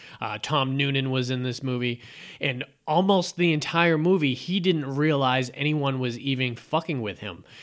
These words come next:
And there was some really great scenes in it where they break into his house and they bug all different stuff and they stick stuff, they take all his toothpaste out and they put something else back in. And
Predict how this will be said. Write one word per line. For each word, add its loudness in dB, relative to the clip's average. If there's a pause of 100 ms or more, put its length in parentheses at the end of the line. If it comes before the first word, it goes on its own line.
(300)
And 2
there 4
was 0
some -2
really 4
great 0
scenes -2
in -4
it -6
where -4
they -2
break 2
into 0
his -2
house -4
and -6
they -2
bug -2
all 2
different -6
stuff -2
and -6
they -2
stick -4
stuff, -6
they -2
take 0
all 0
his -8
toothpaste 0
out 0
and -4
they -2
put -4
something -4
else -6
back -2
in. 2
And -6